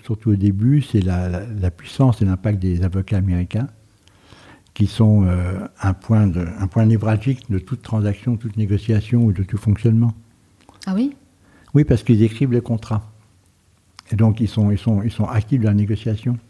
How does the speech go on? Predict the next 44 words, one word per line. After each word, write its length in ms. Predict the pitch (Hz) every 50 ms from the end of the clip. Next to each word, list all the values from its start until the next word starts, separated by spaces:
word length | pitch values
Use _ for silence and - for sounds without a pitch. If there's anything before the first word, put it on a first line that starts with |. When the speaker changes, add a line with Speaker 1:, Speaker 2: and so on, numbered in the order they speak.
| - _ _
Speaker 2:
Alors, 180 | - 196 208 214
est-ce 180 | 208 214 - -
que 80 | 311
vous 160 | 320 262 226
pensez 460 | 208 - 226 226 240 233 - - 285 285
que 140 | - -
vous 100 | 202 175
auriez 160 | 190 196 214 240
eu 80 | 254
la 120 | 220 175 170
même 280 | 180 196 247 277 269
carrière 500 | 269 247 226 214 214 226 262 277 - - _
que, 120 | - 214
euh, 320 | 214 214 208 185 170 170
si 180 | 170 - - 240
vous 140 | 220 196 185
étiez 220 | 185 185 - 233
resté 260 | 208 190 180 - -
en 120 | 208 180 165
France ? 580 | - - - - 175 165 - - - - _ _ _ _ _ _ _ _ _ _ _ _ _ _ _ _ _ _ _ _ 117
Speaker 1:
Non. 300 | 120 131 131 135 151 170 - _ _ _ _ - _ _ _ _ _ - - - - - - - - - _ _
Non, 280 | - 120 127 135 147 156
parce 220 | 156 135 117 -
que, 120 | - - 135
euh, 600 | 131 127 123 - 117 110 107 104 98 95 98 98
je 100 | 98 107
pense 260 | 107 - 131 117 -
que 80 | - 107
mon 120 | 104 104
champ 220 | - - 139 127
d'opportunité 600 | 113 117 107 107 110 101 - 117 113 110 107 -
aux 40 | 107
États-Unis 500 | 98 - - 101 98 90 101 110 123 123
était 220 | 107 - - 95 90
beaucoup 260 | 95 110 107 - 110
plus 160 | - - 101
grand 240 | 92 98 107 123 123
que 160 | 117 - 101
je 100 | 87 92
ne 80 | 95 95
l'aurais 240 | 95 95 92 98
fait 260 | 98 - - 117 113 104
en 120 | 87 87
France. 500 | - - - 87 87 113 143 - - _